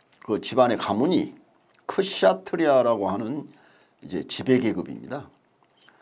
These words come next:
그렇기 때문에 뭐 정치, 행정, 군사학을 다 배웠던 분이거든요.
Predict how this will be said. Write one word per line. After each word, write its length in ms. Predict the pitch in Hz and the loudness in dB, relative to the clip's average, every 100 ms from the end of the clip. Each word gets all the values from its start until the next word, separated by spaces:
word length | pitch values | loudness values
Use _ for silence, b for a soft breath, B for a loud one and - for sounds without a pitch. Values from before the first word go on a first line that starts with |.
| b | b
그렇기 260 | - 123 127 | 2 4 6
때문에 460 | 131 127 147 151 120 | 4 6 4 4 2
뭐 220 | 113 101 | 2 0
정치, 440 | - 117 - 110 | -4 -6 -4 -4
행정, 580 | 95 113 117 104 90 85 b b b b b _ _ - - _ _ | -4 -4 0 2 2 -2 b b b b b _ _ -20 -20 _ _
군사학을 500 | - 120 120 113 110 | -2 4 6 6 2
다 300 | - 104 123 | 2 6 6
배웠던 400 | 98 98 123 139 | 6 0 0 0
분이거든요. 600 | 143 139 104 - - 160 | -2 -4 -4 -6 -10 -14